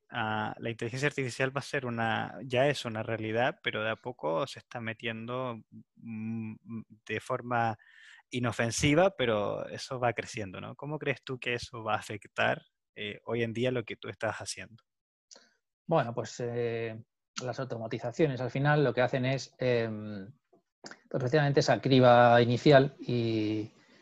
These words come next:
Speaker 2: y cada vez serán más eficaces haciendo, haciendo eso, que básicamente es lo que me preguntas de la inteligencia artificial. Porque al final el tiempo, los, o sea, los recursos de una empresa para,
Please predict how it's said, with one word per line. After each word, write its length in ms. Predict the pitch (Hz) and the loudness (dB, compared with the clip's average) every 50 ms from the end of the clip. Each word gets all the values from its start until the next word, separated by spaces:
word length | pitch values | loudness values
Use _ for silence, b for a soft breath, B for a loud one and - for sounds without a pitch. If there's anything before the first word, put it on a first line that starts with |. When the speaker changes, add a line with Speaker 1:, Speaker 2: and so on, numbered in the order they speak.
| b b b | b b b
Speaker 2:
y 120 | - 127 | -4 0
cada 220 | - 120 104 107 117 | 2 4 8 8 8
vez 140 | 120 123 - | 8 8 8
serán 220 | 151 147 135 135 | 8 8 8 8
más 160 | 131 127 - | 8 8 6
eficaces 560 | 127 - 120 - 143 139 139 - 127 123 - | 4 2 4 8 10 10 10 8 4 0 0
haciendo, 480 | 127 120 - 131 120 113 113 113 107 110 | -4 -4 -2 -2 0 0 2 2 0 0
haciendo 280 | 113 - 123 117 110 123 | 0 0 2 4 4 4
eso, 160 | 117 - 117 | 4 4 4
que 60 | 110 | 2
básicamente 500 | 113 113 127 113 113 110 107 110 107 107 | 2 2 0 0 -2 -2 -2 0 -2 -2
es 180 | 107 - - - | -2 -4 -6 -8
lo 220 | - 113 113 113 120 | -8 -8 -8 -6 -6
que 320 | 113 113 113 113 113 120 120 | -6 -6 -4 -6 -6 -8 -8
me 100 | 123 120 | -6 -2
preguntas 260 | 120 123 123 120 117 | -2 -2 0 -2 -2
de 60 | 117 | -4
la 40 | 110 | -4
inteligencia 360 | 113 117 117 - 123 117 117 | -2 -2 0 0 0 2 0
artificial. 500 | 120 117 - - 131 120 147 139 131 147 - _ _ - - - _ _ - B B B B B B - - - _ _ _ _ _ _ _ _ _ _ _ _ _ _ _ _ _ _ | -2 -2 -4 -4 0 4 6 6 6 6 2 _ _ -14 -14 -14 _ _ -20 B B B B B B -20 -20 -20 _ _ _ _ _ _ _ _ _ _ _ _ _ _ _ _ _ _
Porque 200 | - 175 151 160 | 8 8 10 12
al 80 | 165 147 | 10 12
final 220 | 156 156 160 175 | 12 10 12 12
el 160 | 196 190 170 - | 12 10 10 10
tiempo, 1120 | 170 175 170 160 156 180 180 180 175 175 175 170 175 170 170 170 170 170 165 - - - | 10 10 10 12 12 12 12 12 12 12 12 12 12 12 12 12 12 12 10 8 4 -2
los, 280 | - 165 147 139 139 127 | -6 -2 2 2 2 2
o 40 | 120 | 4
sea, 160 | - 147 135 | 4 6 6
los 120 | 131 131 | 6 6
recursos 480 | 123 - 127 - 160 160 - - 165 151 | 4 2 2 4 4 4 6 6 4 4
de 60 | 156 | 6
una 120 | 165 160 156 | 4 4 4
empresa 400 | 147 170 185 175 - 147 120 104 | 6 6 4 6 4 4 2 2
para, 640 | 110 113 110 107 110 110 110 110 107 110 113 113 | 0 -2 -2 0 2 2 2 2 2 0 -2 -4